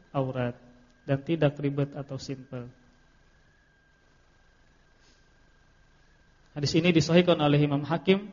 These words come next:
disepakati Imam Az-Zahabi dan juga disahihkan oleh Syekh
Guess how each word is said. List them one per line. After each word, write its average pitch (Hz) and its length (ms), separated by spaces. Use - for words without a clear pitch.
disepakati 156 560
Imam 147 160
Az-Zahabi 160 560
dan 151 160
juga 151 160
disahihkan 151 480
oleh 151 320
Syekh 156 240